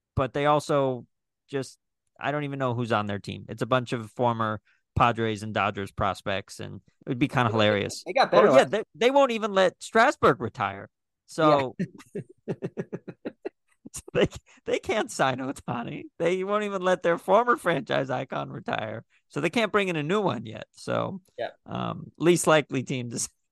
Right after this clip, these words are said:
Speaker 1: Ohtani.
Speaker 2: Well,
Speaker 1: Nats
Speaker 2: their
Speaker 1: and
Speaker 2: other,
Speaker 1: White
Speaker 2: and another
Speaker 1: Sox.
Speaker 2: former franchise icon is currently manning the I L for the Angels. So, um,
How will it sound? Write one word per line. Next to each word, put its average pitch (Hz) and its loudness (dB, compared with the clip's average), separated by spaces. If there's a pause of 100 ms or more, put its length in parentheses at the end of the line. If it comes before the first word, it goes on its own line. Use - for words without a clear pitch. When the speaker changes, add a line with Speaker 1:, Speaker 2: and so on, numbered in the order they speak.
(160)
Speaker 1:
Ohtani. 127 -2 (300)
Speaker 2:
Well, 139 4
Speaker 1:
Nats 143 2
Speaker 2:
their - -
Speaker 1:
and 139 -2
Speaker 2:
other, 143 -2
Speaker 1:
White 135 4
Speaker 2:
and 160 -2
another 180 6
Speaker 1:
Sox. - -8
Speaker 2:
former 143 0
franchise 131 -2
icon 127 -4
is 113 -14 (160)
currently 127 -2
manning 120 0
the 120 2
I 120 2
L 123 2
for 117 -6
the 117 -6
Angels. 113 -10
So, 110 -2 (920)
um, 120 2